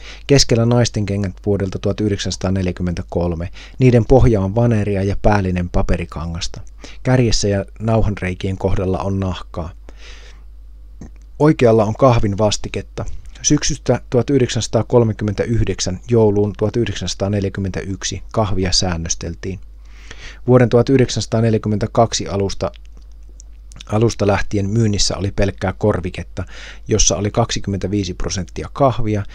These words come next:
ja loppu paahdettua viljaa. Helmikuusta tuhat yhdeksänsataaneljäkymmentäkolme toukokuuhun tuhat yhdeksänsataaneljäkymmentäkuusi saakka myynnissä oli kahvin vastiketta, jossa ei ollut enää lainkaan kahvia, vaan paahdettua sikuria ja viljaa.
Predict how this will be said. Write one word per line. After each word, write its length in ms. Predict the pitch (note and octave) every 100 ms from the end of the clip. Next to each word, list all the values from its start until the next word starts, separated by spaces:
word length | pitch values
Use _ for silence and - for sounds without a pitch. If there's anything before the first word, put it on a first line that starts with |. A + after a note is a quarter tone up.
| - -
ja 100 | A2
loppu 300 | G#2+ - F#2+
paahdettua 580 | - G2 F#2 - G2+ F2+
viljaa. 500 | F#2 F2 E2+ E2+ E2 - - - - - C3+
Helmikuusta 500 | B2+ A#2+ - F#2 G#2+
tuhat 220 | A2 G#2+
yhdeksänsataaneljäkymmentäkolme 1400 | A2+ G2 F#2+ - G#2 G#2 G2+ - G2 F#2 - A2 G2+ F#2+
toukokuuhun 580 | A2+ A2 G2+ - F#2 F#2
tuhat 200 | F#2+ A2
yhdeksänsataaneljäkymmentäkuusi 1400 | G#2 - - G2 G#2 G#2 F#2 F#2+ F#2 - - G2+ -
saakka 500 | F2+ G2 F#2+ - - G2
myynnissä 440 | A2+ G#2+ F#2+ -
oli 140 | G2 G#2
kahvin 400 | A#2 G2+ G#2 F#2+
vastiketta, 600 | G2 - - F#2 - G#2+
jossa 340 | G2+ G2 - F2+
ei 120 | G#2+
ollut 180 | A2+ F#2+
enää 240 | G#2+ G#2
lainkaan 380 | G2+ G2 - F#2
kahvia, 460 | - F#2 - F2+ - - - -
vaan 140 | G#2+
paahdettua 520 | G2+ G#2+ G2+ F#2 G#2 F#2
sikuria 500 | A2 - F#2+ F2 F2+
ja 160 | E2+
viljaa. 460 | F#2 E2+ E2 D#2+